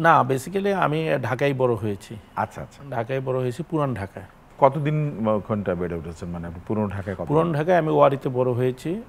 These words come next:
Speaker 1: এবং ওয়ারি উচ্চ বিদ্যালয় থেকে এসএসসি,
Speaker 2: আচ্ছা, আচ্ছা।
Speaker 1: এইচএসসি নর্ডেম কলেজ থেকে,
Speaker 2: আচ্ছা,
Speaker 1: ঢাকা
Speaker 2: আচ্ছা।
Speaker 1: সিটি কলেজ থেকে বিকম,
Speaker 2: ওরে
Speaker 1: তারপর
Speaker 2: বাবা,
Speaker 1: মাস্টার্স।
Speaker 2: মানে, একদম আপনি একদম শাহী
Speaker 1: মাস্টার্স।
Speaker 2: জায়গায় থাকতেন এবং শাহী জায়গায় পড়াশোনা করতেন। ছোটবেলায় আপনি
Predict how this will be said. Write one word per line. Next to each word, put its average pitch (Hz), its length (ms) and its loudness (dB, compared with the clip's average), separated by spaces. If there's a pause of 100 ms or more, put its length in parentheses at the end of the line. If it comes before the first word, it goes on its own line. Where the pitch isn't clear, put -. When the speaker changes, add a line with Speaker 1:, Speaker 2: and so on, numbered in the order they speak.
(120)
Speaker 1:
এবং 120 240 -2
ওয়ারি 123 200 4
উচ্চ 123 240 -2
বিদ্যালয় 117 400 -2
থেকে 123 260 -2
এসএসসি, 120 420 -6 (300)
Speaker 2:
আচ্ছা, 139 140 -4
আচ্ছা। 170 260 -2
Speaker 1:
এইচএসসি 120 420 -2
নর্ডেম 117 400 0
কলেজ 120 340 -4
থেকে, 143 220 -6
Speaker 2:
আচ্ছা, - 300 -10
Speaker 1:
ঢাকা 110 180 0
Speaker 2:
আচ্ছা। 110 140 -6
Speaker 1:
সিটি 120 160 -4
কলেজ 110 260 -6
থেকে 117 180 -8
বিকম, 107 280 -6
Speaker 2:
ওরে 170 140 -8 (100)
Speaker 1:
তারপর 143 200 4
Speaker 2:
বাবা, 117 160 4
Speaker 1:
মাস্টার্স। 113 380 0
Speaker 2:
মানে, 151 140 4
একদম 123 420 4 (140)
আপনি 110 220 -4
একদম 101 220 -6
শাহী 135 240 6
Speaker 1:
মাস্টার্স। 127 160 2
Speaker 2:
জায়গায় 98 280 2 (100)
থাকতেন 156 420 -4 (340)
এবং 110 120 -6
শাহী 147 260 4
জায়গায় 113 380 6
পড়াশোনা 98 320 0
করতেন। 98 300 -2
ছোটবেলায় 156 460 6
আপনি 156 220 0